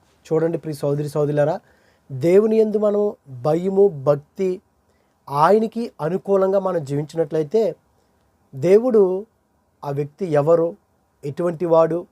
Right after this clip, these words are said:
క్రైస్తవుడా కాదా అని చూడడం నిజంగా దేవునికి కావాల్సింది హృదయం కావాలి. అయితే మనం అనేక సార్లు దేవుని యొక్క వాక్యాన్ని మనం విన్నాము.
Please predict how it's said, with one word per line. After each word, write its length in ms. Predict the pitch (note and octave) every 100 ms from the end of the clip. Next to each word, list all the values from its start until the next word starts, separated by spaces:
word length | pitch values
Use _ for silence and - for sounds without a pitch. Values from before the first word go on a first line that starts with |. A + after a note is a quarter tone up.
| _ _ _ _ _ _ _ _ -
క్రైస్తవుడా 720 | D#3 F3 D3+ G3+ F#3+ F3+ F3+ -
కాదా 460 | E3 D3+ D#3+ F3 F#3 -
అని 140 | C#3+
చూడడం 440 | C#3+ D3 D3 D#3 D3
నిజంగా 400 | C3+ C#3 C#3 C#3+ _ C3+
దేవునికి 480 | D3 E3+ G3+ G#3+
కావాల్సింది 720 | G#3+ G3 F3+ G3+ - F#3+ G3+ A3 _ _ _ _ -
హృదయం 360 | C#3+ D3+ F3 E3+
కావాలి. 480 | D#3+ D3+ D3+ C#3+ - _
అయితే 640 | F3 A#3+ A3+ C4+ F3 F3+ A3+ _ _ _ _ _ _ -
మనం 200 | D#3 F3
అనేక 320 | F3 A#3+ B3+
సార్లు 280 | A3+ A#3+ A#3
దేవుని 240 | G3 G3
యొక్క 120 | G#3+ G3
వాక్యాన్ని 540 | D3+ D#3+ E3 A3+ G#3+
మనం 160 | G3+ F3
విన్నాము. 460 | D#3 E3 E3+ F#3